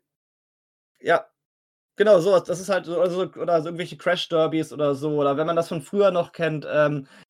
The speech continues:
Interstate gab's ein Computerspiel, da hat man auch so, ähm,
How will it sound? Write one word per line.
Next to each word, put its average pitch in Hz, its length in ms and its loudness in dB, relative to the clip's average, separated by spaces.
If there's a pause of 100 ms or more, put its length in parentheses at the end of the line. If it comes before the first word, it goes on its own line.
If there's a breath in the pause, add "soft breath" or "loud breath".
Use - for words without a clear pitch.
Interstate 151 840 0
gab's 135 280 0
ein 143 60 -6
Computerspiel, 139 640 -4
da 131 60 2
hat 131 80 -2
man 127 100 -8
auch 151 160 0
so, 131 380 -2
ähm, 123 360 0